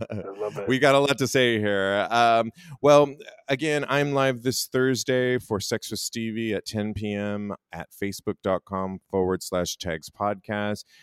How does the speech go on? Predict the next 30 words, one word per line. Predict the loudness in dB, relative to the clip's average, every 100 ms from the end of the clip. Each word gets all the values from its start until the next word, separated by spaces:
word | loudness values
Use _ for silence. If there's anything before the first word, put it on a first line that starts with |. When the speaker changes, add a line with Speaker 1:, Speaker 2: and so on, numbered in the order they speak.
| -20 _ -8
Speaker 1:
Uh, | -4 -4 -4
the | -2 -2
after | -2 -2
show | 0 2 4 4 2 0
is | -2 -4 -4
going | -4 -4 -4
to | -8
talk | -14 -6 -4 -4 -6
this | -10 -10 -8 -6
week | -6 -6 -6
on | -4
our | -2 -6
Patreon | -10 -12 -10 -8 -4 -2 -4 -6
page, | -8 -6 -6 -6
where | -6
you | -6 -8
become | -10 -10 -10
a | -12
subscriber, | -14 -14 -10 -6 -6 -6 -6 -6 -8 _ -10
a | -4
little | -2 0
bit | 0 0
more | 0 0
of | -2
when | -4 -4
I | -6
does, | -6 -6 -6 -8 -16 _
was, | -10 -8 -8 -12 _ _ _ _ -14
when | -10
I | -6